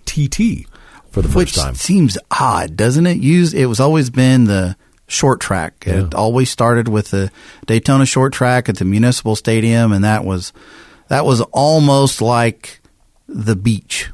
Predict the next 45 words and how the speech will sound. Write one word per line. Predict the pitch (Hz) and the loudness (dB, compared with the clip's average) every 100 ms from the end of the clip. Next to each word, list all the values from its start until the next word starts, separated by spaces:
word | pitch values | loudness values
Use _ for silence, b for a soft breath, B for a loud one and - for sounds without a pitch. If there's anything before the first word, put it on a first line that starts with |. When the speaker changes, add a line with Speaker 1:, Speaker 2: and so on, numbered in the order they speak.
| - | -8
Speaker 2:
you | 131 | -4
know, | 107 104 | 0 0
when | 101 107 | 0 0
they | 101 | 0
ran | 101 104 107 104 - - | 0 0 0 0 -4 -6
on | 117 110 110 107 101 - | -2 0 2 0 -2 -8
Speaker 1:
Right. | - _ _ | -20 _ _
Speaker 2:
the | 101 | -6
beach | 92 110 104 | -2 -2 -2
at | 110 | -6
Daytona, | - 101 - 156 120 90 85 - | -4 -4 0 0 0 -2 -8 -8
and | 107 107 101 98 95 b b b b | -4 -2 -2 -4 -6 b b b b
it, | 98 - - - | -12 -12 -20 -14
it | 98 92 | -12 -8
just | 95 - | -6 -4
seems | 101 92 - | -4 -4 -4
odd | - 95 95 95 | -4 -2 -2 -2
and | 90 | -6
strange, | - 98 95 101 101 | -2 -2 0 -2 -4
but | 98 98 _ _ - - | -6 -6 _ _ -14 0
who | 135 | 2
knows? | 95 82 - | 2 -2 -12
Change | - 110 107 - | -2 0 0 -2
sometimes | - - 107 110 107 | -8 -4 -2 0 -2
can | - 107 | -2 -2
be | |
good. | 101 85 - | -2 -6 -4
Speaker 1:
Yeah, | 156 151 131 127 | 0 2 2 2
and | 135 | 0
I | |
think | 131 151 - | 0 -2 0
that | 107 107 | 0 0
just | 101 117 120 - | -2 -2 -2 -2
the | 95 | -2
fact | 107 92 - | 0 -2 -2
that | 90 | -2
they're | 95 | -2
gonna | 90 87 | -2 -2
be | 85 | -2
able | 82 | -2
to | 80 | -2
run | 80 87 85 | -2 -2 -2
them | 85 80 78 | -2 -4 -6
inside | 82 85 82 - 85 85 | -6 -6 -4 -4 -2 -2
of | 80 76 82 - | -4 -4 -8 -14